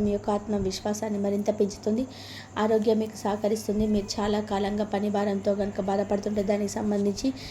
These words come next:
ఇప్పుడు చాలా వరకు ఉపశమనం పొందుతారండి. ఉత్సాహంగా ఉండడానికి మీకు ఇష్టమైనటువంటి పనులు కొంత సమయం గడపండి.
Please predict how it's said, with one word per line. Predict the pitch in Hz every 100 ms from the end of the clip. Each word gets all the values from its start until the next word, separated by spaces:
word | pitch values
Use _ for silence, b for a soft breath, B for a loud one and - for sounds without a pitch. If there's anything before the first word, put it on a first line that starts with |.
| B B -
ఇప్పుడు | 214 226 240
చాలా | 220 214
వరకు | 208 214
ఉపశమనం | 208 214 214 214 214
పొందుతారండి. | 214 208 214 202 208 202 294 B B B B -
ఉత్సాహంగా | 226 262 247 233 220
ఉండడానికి | 202 208 214 214 214
మీకు | 208 208
ఇష్టమైనటువంటి | 208 - 214 214 202 208 202
పనులు | 196 202
కొంత | 208 208 202
సమయం | 202 208 214 208
గడపండి. | 196 214 220